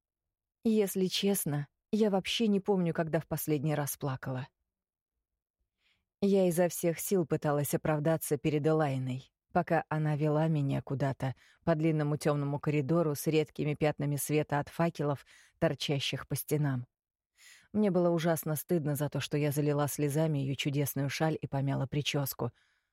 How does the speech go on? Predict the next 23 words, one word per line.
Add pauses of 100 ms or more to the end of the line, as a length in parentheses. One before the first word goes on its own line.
(140)
Что
она
теперь
обо
мне
подумает? (1040)
Но,
кажется,
хозяйка
чёрного
камня (120)
не
торопилась
меня
осуждать. (800)
Вместо
этого (420)
она
посмотрела (120)
искоса (380)
и
загадочно
улыбнулась.